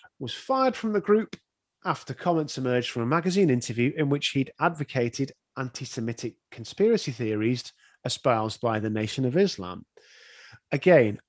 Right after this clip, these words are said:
I will not be repeating those here. They are despicable.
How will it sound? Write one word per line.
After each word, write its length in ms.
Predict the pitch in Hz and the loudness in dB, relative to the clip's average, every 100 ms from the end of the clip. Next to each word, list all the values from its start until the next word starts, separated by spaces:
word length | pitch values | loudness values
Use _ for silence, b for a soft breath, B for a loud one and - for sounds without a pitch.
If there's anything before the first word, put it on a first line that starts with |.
| - | -4
I 100 | 147 | 0
will 160 | 151 | 0
not 340 | 151 165 170 - | 0 0 0 2
be 100 | 139 | 0
repeating 520 | 123 123 113 117 113 | 0 -2 -4 -4 -4
those 240 | 104 101 | -4 -6
here. 340 | - 95 90 - | -6 -6 -8 -10
They 320 | 117 117 117 | -2 2 4
are 160 | 113 110 | 2 0
despicable. 760 | 123 - - 175 - 95 82 | -2 -2 0 -2 -2 -8 -12